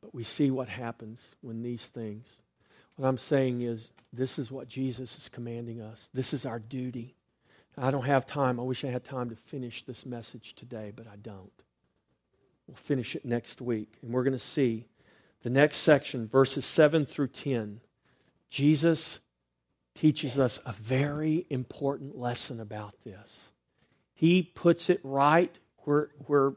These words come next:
not, not just where it needs to be, he puts it where it properly is. And he says, "This is our duty."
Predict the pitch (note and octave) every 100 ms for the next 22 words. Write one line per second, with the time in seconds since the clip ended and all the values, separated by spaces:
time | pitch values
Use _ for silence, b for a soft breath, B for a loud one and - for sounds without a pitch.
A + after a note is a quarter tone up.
0 | - C#3 D3 D3+ D#3 D#3 D#3+ D3 - D#3
1 | C#3+ D#3 C#3 C3 B2+ A#2+ G#2+ D#3 - E3
2 | - - D#3 C#3+ C#3 C#3+ - - C3+ C3+
3 | C#3+ C3 C3 C3 G#2+ F#2+ - - _ _
4 | _ _ _ _ _ _ _ _ _ _
5 | _ _ - G#2 D#3 D#3 - E3+ C#3 A#2+
6 | A2+ - - - _ _ _ _ _ _
7 | _ C3 - B2 A2 G2 - A#2+ G#2 F2+
8 | E2